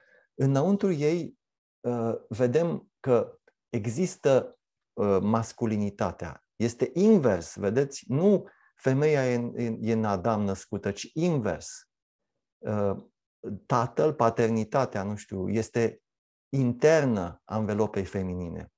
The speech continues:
pentru că tatăl intervine în, în evoluție ulterior. Și apoi în centru suntem noi, e, ființe cristice, cumva răstignite în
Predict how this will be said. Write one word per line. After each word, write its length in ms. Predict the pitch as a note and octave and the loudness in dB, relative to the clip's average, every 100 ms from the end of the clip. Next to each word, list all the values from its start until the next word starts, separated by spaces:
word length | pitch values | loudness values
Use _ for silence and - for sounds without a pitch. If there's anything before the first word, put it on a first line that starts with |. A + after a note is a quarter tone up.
| - | -2
pentru 240 | A2 G#2+ | 0 0
că 100 | A2+ | 0
tatăl 440 | G#2+ C3 C3 B2 B2+ | 0 0 0 -2 -2
intervine 500 | A#2+ A#2 G#2+ C3 B2 | -2 -2 -2 -2 -2
în, 260 | A2+ G#2+ | -2 -2
în 200 | G#2 G#2+ | -2 -2
evoluție 520 | A2 G#2 A2+ C3+ - C#3 | -2 -2 -4 -4 -4 -4
ulterior. 680 | C#3 C3+ B2 A#2+ A#2 F#2 - _ _ _ | -4 -4 -4 -2 -2 -4 -6 _ _ _
Și 120 | - | -4
apoi 280 | A2+ - F3 | -4 -2 -4
în 140 | D#3+ D3 | -4 -4
centru 760 | - F3 E3 A#2+ A#2+ - - | -2 -2 -2 -2 0 -2 -8
suntem 420 | - C3+ C3 B2+ | -6 -4 -2 -2
noi, 540 | B2 C#3+ B2 F#2 - _ _ _ _ _ _ - | 0 0 0 -2 -8 _ _ _ _ _ _ -6
e, 520 | A2 G#2 G2+ G2+ - - _ _ _ _ _ - G#2 F#2+ | -2 2 2 2 -2 -10 _ _ _ _ _ -16 -14 -12
ființe 840 | F#2+ - C#3+ C3+ - A#2+ G#2 E2 - - | -12 -6 -4 -4 2 2 2 -2 -10 -8
cristice, 840 | - B2 A#2+ - C#3 - F3+ G#3 _ _ _ _ _ - | -2 -2 -2 -10 -6 -2 -4 -4 _ _ _ _ _ -8
cumva 640 | A#2+ A#2+ A#2+ C#3+ - - _ _ _ - - - - | -2 0 2 0 0 -8 _ _ _ -20 -20 -20 -10
răstignite 1120 | A2 A#2 B2 - B2+ A#2+ D#3 E3 A#2+ F#2 - - | -2 0 0 -2 -2 0 -2 -2 -2 -2 -4 -2
în 360 | B2+ A#2+ - | 0 0 -2